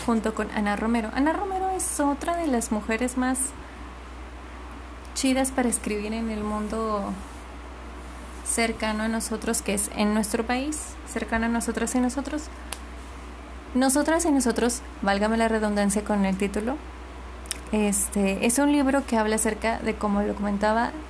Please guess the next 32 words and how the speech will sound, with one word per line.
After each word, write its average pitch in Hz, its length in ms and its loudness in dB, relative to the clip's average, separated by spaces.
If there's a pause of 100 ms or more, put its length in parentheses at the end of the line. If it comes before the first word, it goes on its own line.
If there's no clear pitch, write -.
(640)
del 214 480 4
camino 226 580 4
hacia 208 220 -2
el 185 40 -2
feminismo, 214 520 0 (140)
de 220 100 2
todas 254 280 2
estas 269 260 0
prohibiciones 226 680 0
que - 80 -2
de 214 80 2
repente 208 460 -2
se - 180 -2
hicieron 208 680 0 (600)
o 233 120 2
que 233 120 2
siempre 254 320 4
existieron 254 720 4 (260)
y 214 100 0
se 226 100 2
empezaron 214 420 2
a 247 80 4
grabar 208 460 2
un 233 120 2
poquito 233 540 -2 (720)
y 220 160 0
de 214 100 2
repente 202 400 0
tuvimos 220 480 -2
que - 80 -4
empezar 214 320 0
a, 208 120 4